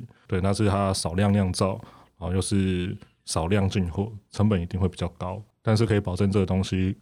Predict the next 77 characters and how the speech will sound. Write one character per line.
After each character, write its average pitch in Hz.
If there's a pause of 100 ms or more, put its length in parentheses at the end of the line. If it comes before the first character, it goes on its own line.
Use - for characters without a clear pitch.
跟 95
在 101
外 98
面 98
喝 92
的 87
不 92
一 98
样。 92 (380)
一 147
开 160
始 123
就 123
只 107
能 87 (100)
这 120
样 107
沟 92
通 90
了。 104 (440)
然 104
后 -
后 165
来 123
就 139
是 123 (360)
资 170
讯 139
发 123
达 98
之 101
后， 107 (240)
那 131
可 117
能 95
客 120
人 95
喝 110
了 98
喜 -
欢， 101 (560)
他 113
开 110
始 90
要 98 (380)
找 87
这 123
个 113
东 95
西 101
的 98
时 -
候， 98 (180)
他 135
会 117
发 113
现 117
说， 113
诶， 135 (280)
这 -
个 117
东 110
西 113
不 107
管 98
在 110
哪 90
边 90
卖， 104 (200)
大 101
家 -
价 107
钱 -
都 92
差 92
不 202
多。 -